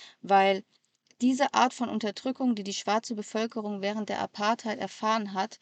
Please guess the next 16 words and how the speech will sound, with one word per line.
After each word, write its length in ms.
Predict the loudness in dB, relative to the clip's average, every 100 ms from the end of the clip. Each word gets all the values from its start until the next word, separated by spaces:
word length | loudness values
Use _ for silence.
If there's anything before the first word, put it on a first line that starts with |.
| -20 -20 -10 -4
die 120 | -2
können 500 | 2 6 6 6 2
wir 280 | 2 2 2
nicht 380 | 0 0 0
nachempfinden. 600 | 0 0 0 -4 -4 -4 -2
Wir 140 | 0
haben 280 | 4 4 2
diese 300 | 2 2 2
Art 220 | 2 2
von 160 | -2 -4
Unterdrückung 760 | -4 -4 -2 -4 0 0 0 -4 -20 -10
nie 260 | 6 6 6
in 100 | 2
unserem 400 | 0 0 0 -2
Leben 260 | 0 0 0
erfahren. 720 | -4 -4 -2 0 0 -2